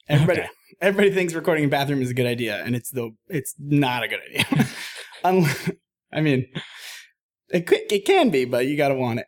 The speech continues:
Speaker 1: Uh, you know, bathrooms sound great because you, or, you know, say you're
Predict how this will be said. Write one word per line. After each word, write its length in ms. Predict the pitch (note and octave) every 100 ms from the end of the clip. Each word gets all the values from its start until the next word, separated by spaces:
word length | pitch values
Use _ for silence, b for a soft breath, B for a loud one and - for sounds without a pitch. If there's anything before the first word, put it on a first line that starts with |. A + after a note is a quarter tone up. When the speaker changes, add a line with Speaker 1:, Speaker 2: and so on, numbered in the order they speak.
| -
Speaker 1:
Uh, 400 | E3+ D#3 C#3 C3 - _ _ _
you 140 | A#3 C4
know, 160 | C#3
bathrooms 420 | D3 F#3+ A3 A3+ -
sound 180 | F#3
great 160 | E3+ G#3
because 260 | D#3 D#3 D3+
you, 180 | D3
or, 80 | D3+
you 200 | D#3 E3
know, 120 | C3
say 140 | A2+ D3+
you're 240 | C#3+ C3